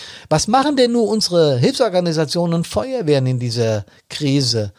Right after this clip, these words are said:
Ja, der Dienstbetrieb muss ja auch eingeschränkt werden. Das ist ja ganz wichtig. Warum ist denn das überhaupt wichtig? Na ja, also wenn große Gruppen unserer Einsatzkräfte unter Quarantäne gestellt würden, weil einer von ihnen das Virus hat,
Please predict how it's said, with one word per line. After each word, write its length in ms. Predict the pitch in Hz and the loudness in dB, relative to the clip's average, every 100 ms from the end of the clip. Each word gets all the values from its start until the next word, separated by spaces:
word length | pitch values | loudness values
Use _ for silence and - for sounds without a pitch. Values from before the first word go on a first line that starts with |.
| _ - - | _ -20 -10
Ja, 200 | 139 202 | -6 -2
der 180 | 165 135 | -2 0
Dienstbetrieb 640 | 160 202 190 - 185 185 | -2 -4 -6 -4 -4 -2
muss 180 | 180 - | -2 -2
ja 140 | 202 - | -2 0
auch 260 | 240 226 | -2 -2
eingeschränkt 840 | - 143 139 135 123 - 120 123 117 | -6 -2 -2 -2 -4 -6 -4 -4 -4
werden. 300 | 117 113 110 | -2 -2 -4
Das 180 | 113 - | -6 -6
ist 240 | 170 - | -4 -2
ja 140 | 151 | 0
ganz 640 | 127 - 190 240 202 - 240 | -2 -6 -4 -4 -4 -6 -10
wichtig. 680 | 202 247 277 - - 120 - | -2 2 2 0 -4 -6 -4
Warum 260 | 110 101 208 | -4 -2 0
ist 100 | 143 | 0
denn 80 | 135 | 0
das 160 | 127 | 0
überhaupt 400 | 127 123 117 123 | 0 2 0 -2
wichtig? 500 | 165 196 - 101 - _ _ - - - - - | -6 -4 -6 -8 -8 _ _ -20 -20 -20 -16 -6
Na 240 | 120 117 | -2 0
ja, 760 | 113 120 240 269 104 90 95 - _ _ _ _ | 0 2 2 0 -2 -4 -10 -18 _ _ _ _
also 320 | - 135 143 131 | -4 0 0 0
wenn 160 | 131 | -2
große 460 | - 131 180 175 151 | -4 -2 0 0 -2
Gruppen 400 | - 190 208 160 | -2 -4 -4 -6
unserer 320 | 147 151 127 | -6 -4 -4
Einsatzkräfte 800 | 139 170 160 151 - 139 - 151 | -4 -2 -4 -4 -4 -6 -4 -4
unter 500 | 156 147 143 135 135 | -4 -2 0 0 -2
Quarantäne 640 | - 139 131 127 151 185 165 | -4 -2 -2 -4 -4 -4 -4
gestellt 520 | 135 - 135 135 127 | -6 -4 -4 -4 0
würden, 920 | 180 214 160 147 143 131 123 113 107 | 2 2 2 2 4 2 2 0 0
weil 240 | 117 127 | 0 0
einer 560 | - 123 151 165 160 160 | -2 -2 0 2 2 0
von 300 | - 139 156 | -2 -6 -4
ihnen 400 | 151 156 147 135 | -4 -2 -2 -2
das 340 | 120 - - | -2 -4 -4
Virus 480 | 127 123 113 - - | -4 -4 -2 -4 -4
hat, 320 | 202 - - | -8 -8 -20